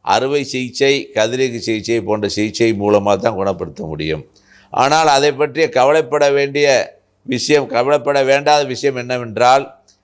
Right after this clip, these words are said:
அறுவை சிகிச்சை செய்த பிறகு நாங்கள் ஒட்டுறுப்பு அறுவை சிகிச்சை மூலம் அது எடுக்கப்பட்ட சதையையும் எலும்பையும் நாங்கள் பொருத்தி, அது முகத்தோட்டத்தில் மிகவும் பெரிய பாதிப்பு இல்லாமல் செய்ய முடியும். So, ஒட்டுறுப்பு அறுவை சிகிச்சை என்பது,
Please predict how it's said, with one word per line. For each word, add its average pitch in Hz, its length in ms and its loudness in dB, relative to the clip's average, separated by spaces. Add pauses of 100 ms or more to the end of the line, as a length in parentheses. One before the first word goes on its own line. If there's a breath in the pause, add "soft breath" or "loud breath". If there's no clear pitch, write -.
அறுவை 165 380 2
சிகிச்சை 139 360 -2
செய்த 123 300 0
பிறகு 107 420 0
நாங்கள் 120 380 0
ஒட்டுறுப்பு 147 520 2
அறுவை 127 280 2
சிகிச்சை 117 400 -6
மூலம் 107 500 -2 (380)
அது 117 220 4
எடுக்கப்பட்ட 143 580 2 (120)
சதையையும் 135 600 2
எலும்பையும் 131 600 0
நாங்கள் 113 380 0
பொருத்தி, 123 840 -2 (220 soft breath)
அது 113 240 -2
முகத்தோட்டத்தில் 131 840 -2
மிகவும் 117 340 -4
பெரிய 131 360 0
பாதிப்பு 123 420 0
இல்லாமல் 113 360 -2
செய்ய 95 260 -6
முடியும். 92 380 -6 (480)
So, 139 200 2 (300)
ஒட்டுறுப்பு 147 540 0
அறுவை 135 200 0
சிகிச்சை 127 380 -6
என்பது, 113 420 0